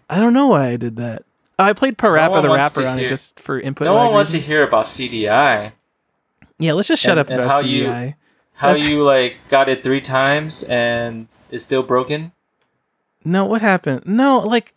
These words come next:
Speaker 1: uh, people, I kept buying them and then the seller wouldn't ship it. There's like, "Oh, it's too expensive to ship," or they would just ghost me, or they would ask me for more shipping money.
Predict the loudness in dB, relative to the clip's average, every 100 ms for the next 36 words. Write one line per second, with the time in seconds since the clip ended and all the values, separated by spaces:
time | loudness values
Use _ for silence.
0 | -14 -12 -10 -4 -2 -2 -2 -2 -4 -4
1 | 0 2 2 2 2 2 2 2 2 0
2 | 0 2 2 2 2 0 -2 -2 -2 -2
3 | -6 -8 _ _ _ _ 0 2 2 4
4 | 2 2 0 -2 0 0 0 -2 0 0
5 | 2 2 4 2 0 0 0 0 0 0
6 | 2 0 -4 _ _ _ 0 2 4 2
7 | 0 0 -2 2 0 2 2 2 0 0
8 | 2 2 2 -2